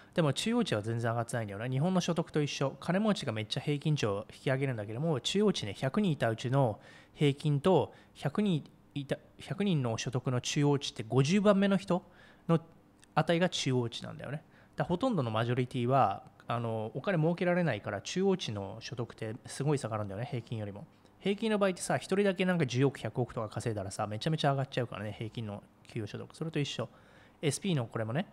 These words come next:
あの、めちゃめちゃ平均的には引き上げられたけども、中央値見たら四百九十二社とか、そのマグニフィセントセブンとかっていうガファムプラステスラとかエンビディアとかね、入れたマグニフィセントセブンが、五百社のエスピーファイブハンドレッドうちのセブンがね、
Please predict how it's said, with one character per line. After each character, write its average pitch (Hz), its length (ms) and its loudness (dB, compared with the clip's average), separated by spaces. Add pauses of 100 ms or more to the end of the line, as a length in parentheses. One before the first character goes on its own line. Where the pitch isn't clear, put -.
(320)
あ 120 120 -2
の、 117 160 -2
め 127 120 -2
ち - 60 -8
ゃ 175 60 -2
め 170 80 -2
ち 165 80 -4
ゃ - 0 -
平 160 180 -2
均 165 160 -2
的 160 160 -2
に 160 80 2
は 117 60 0
引 98 140 -6
き 123 60 -4
上 117 60 -2
げ 120 60 -2
ら 117 80 -2
れ 113 60 -4
た 110 120 -4
け 110 80 -10
ど 113 80 -6
も、 165 180 -2
中 - 220 -2
央 220 100 4
値 - 120 -2
見 110 120 -2
た 117 120 -2
ら 117 180 6
四 165 220 2
百 175 180 2
九 175 260 4
十 135 140 4
二 120 140 0
社 127 120 2
と 104 120 -8
か、 98 180 -6 (480)
そ - 160 -2
の 131 60 2
マ 127 100 6
グ 147 100 2
ニ 190 100 2
フ - 120 -2
ィ - 20 2
セ 196 140 -2
ン 180 60 -2
ト - 80 -4
セ 190 160 0
ブ 165 80 4
ン 131 60 2
と 117 60 0
か 107 100 -2
っ - 40 -4
て - 140 -10
い 110 120 -2
う 107 60 -2
ガ 107 140 -2
フ 151 100 0
ァ 147 60 4
ム 151 100 2
プ 151 140 -4
ラ 135 80 2
ス 117 100 -6
テ - 140 -2
ス - 120 -4
ラ 117 120 0
と 113 80 -8
か 113 80 -4
エ 113 100 -6
ン 113 80 -6
ビ 117 80 -4
デ 117 60 -2
ィ 117 40 -2
ア 113 40 -4
と 123 80 -4
か 98 100 -6
ね、 95 80 -6
入 107 120 -8
れ 117 100 -6
た 160 160 0
マ 120 100 0
グ 117 80 -2
ニ 127 80 2
フ 127 80 0
ィ 127 80 0
セ 131 140 -2
ン - 20 -2
ト 127 80 -4
セ 131 140 -2
ブ 117 100 -4
ン 107 80 -6
が、 139 320 2 (300)
五 139 120 2
百 180 160 6
社 - 140 0
の 101 100 -2
エ 98 40 -6
ス - 120 -10
ピ 127 100 -4
ー - 20 -4
フ 127 80 -4
ァ 117 40 0
イ - 40 -4
ブ 120 60 -4
ハ 117 40 0
ン 113 60 -4
ド 107 60 -4
レ - 20 -4
ッ - 20 -8
ド - 60 -8
う - 20 -10
ち 120 60 -6
の 104 260 -6
セ - 160 -4
ブ 135 100 2
ン 110 60 -4
が 101 60 -6
ね、 160 160 -4